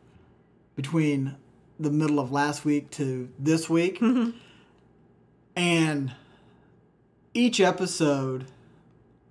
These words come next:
Speaker 1: felt like, felt like that. Like, you, like, the, the whole time and where for each of these episodes, I just, I gave up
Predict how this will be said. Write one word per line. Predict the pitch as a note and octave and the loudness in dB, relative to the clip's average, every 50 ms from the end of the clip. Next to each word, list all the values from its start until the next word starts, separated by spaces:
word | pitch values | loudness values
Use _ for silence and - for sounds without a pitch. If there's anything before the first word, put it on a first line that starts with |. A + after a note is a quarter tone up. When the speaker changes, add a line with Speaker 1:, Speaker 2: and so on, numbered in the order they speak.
| _ _ _ - - | _ _ _ -18 -6
Speaker 1:
felt | - G3 F3 D#3+ D3+ - | 0 2 2 2 2 -2
like, | - D3+ D3 C3 B2+ - - - _ _ _ _ - _ _ _ - _ - _ _ _ - - - | -4 -6 -6 -6 -8 -10 -14 -20 _ _ _ _ -20 _ _ _ -20 _ -20 _ _ _ -14 -6 -2
felt | F3+ F3 D3 | -2 -2 -2
like | C#3 C3 A#2+ A#2 - | -2 -6 -8 -10 -12
that. | - G2+ D2 C#2+ - - | -12 -14 -14 -14 -14 -12
Like, | - C#3+ C3+ C#3 | -10 -10 -8 -6
you, | D3+ D#3 - - - | -6 -8 -8 -10 -12
like, | - F3 D#3+ D#3 - - | -8 -8 -8 -8 -8 -8
the, | D3 D3+ D#3 | -6 -6 -6
the | D3+ D3+ D#3 | -4 -4 -4
whole | D#3+ F3+ F#3 F3 E3 | -2 -2 0 -2 -2
time | E3 - - F3+ F3 E3+ F3 F3+ F3+ F3 F3 F3 F3+ F3+ - - _ _ _ | -2 -4 -2 0 0 0 0 0 -2 -2 -4 -6 -8 -12 -16 -20 _ _ _
and | - C#3+ C#3+ C#3 C3+ | -6 -4 -4 -2 0
where | D3+ D#3 D#3+ E3 E3 E3 E3 E3 E3 E3 - - _ _ - _ _ _ _ _ _ _ _ _ _ _ - | 0 2 2 4 4 2 2 0 -2 -6 -10 -18 _ _ -20 _ _ _ _ _ _ _ _ _ _ _ -6
for | - D#3 E3 | -4 -4 -2
each | - F3+ E3 E3 | -2 -4 -4 -2
of | F3+ E3 D3+ | -2 0 2
these | D3 C#3+ C3+ | 0 0 0
episodes, | D3+ D3+ D3+ D3+ D3 C#3+ - D3 C#3 C#3 C3+ C3 B2+ C3+ - - - - - - - _ _ _ _ _ - | -2 -4 -4 -4 -8 -6 -4 -4 -4 -4 -6 -6 -8 -10 -12 -14 -14 -16 -20 -20 -20 _ _ _ _ _ -4
I | D#3+ D#3 | -2 0
just, | D#3 D3+ D#3+ D3+ B2+ - - - | 0 2 0 0 -2 -4 -6 -2
I | D#3+ E3 | 0 0
gave | E3+ E3 D3+ F3+ E3+ D#3+ C#3+ C#3 | 2 2 4 4 4 4 4 2
up | C#3 D3 E3 E3+ - - - | 0 0 -2 -4 -8 -16 -20